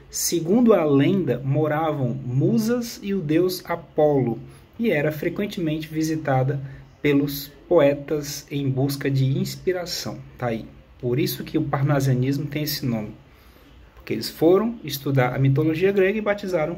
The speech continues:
com esse nome. As origens. Ó, surgiu na França, como a gente já falou. Esse, essa data aqui,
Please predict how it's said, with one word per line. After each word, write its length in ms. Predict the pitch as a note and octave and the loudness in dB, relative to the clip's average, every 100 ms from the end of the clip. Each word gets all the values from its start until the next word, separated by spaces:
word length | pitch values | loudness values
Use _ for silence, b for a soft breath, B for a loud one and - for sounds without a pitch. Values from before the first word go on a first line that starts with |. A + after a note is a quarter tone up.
| - | -8
com 100 | F3+ | -8
esse 220 | E3 D3+ | -8 -6
nome. 160 | B2 C3+ - B B B B B B - | -8 -8 -16 B B B B B B -6
As 320 | G3 G#3+ G3+ | -2 0 2
origens. 800 | G3+ D3 D#3 C3 G2+ G2+ - - | 4 4 2 0 -2 -6 -12 -4
Ó, 280 | D3+ B2+ - | 2 4 2
surgiu 400 | - E3 D3 D#3 | -6 0 2 4
na 140 | D#3+ | 2
França, 300 | D#3+ - G#3+ | 0 -2 -2
como 140 | - D3 | -2 0
a 40 | |
gente 80 | C3 | 2
já 60 | B2 | 2
falou. 500 | D3+ C#3 D#3+ B3+ - - | 2 2 2 0 -8 -12
Esse, 260 | - B2 - | -8 -6 -6
essa 220 | B2+ C3+ | -4 -2
data 260 | B2 B2 A#2+ | 0 -2 -2
aqui, 440 | B2+ B2 B2 B2 | -6 -6 -4 -6